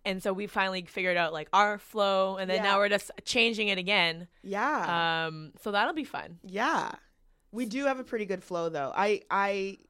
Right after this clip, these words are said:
Speaker 2: I, I thought that, like, it's like we adjusted a little bit.
Speaker 1: Yep.
Speaker 2: And, um, it's going to be interesting t-, for us to adjust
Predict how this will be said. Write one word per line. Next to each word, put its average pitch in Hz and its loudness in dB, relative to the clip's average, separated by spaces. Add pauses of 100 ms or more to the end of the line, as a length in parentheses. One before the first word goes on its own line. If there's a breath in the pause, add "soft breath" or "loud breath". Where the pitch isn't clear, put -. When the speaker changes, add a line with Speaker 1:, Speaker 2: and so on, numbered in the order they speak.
(460)
Speaker 2:
I, 185 -2 (720)
I 190 -2
thought 202 -4 (140)
that, 175 -4 (1400 soft breath)
like, 220 0 (140)
it's 240 -2
like 226 -2
we 220 0
adjusted 190 0
a 254 2
little 254 0
bit. 277 -4
Speaker 1:
Yep. 254 -2 (340)
Speaker 2:
And, 175 2
um, 156 -4 (480)
it's 190 -8
going 202 -2
to 208 -8
be 185 -4 (100)
interesting 214 -6
t-, - -20
for 185 -4
us 170 -4
to 190 -10
adjust 156 -4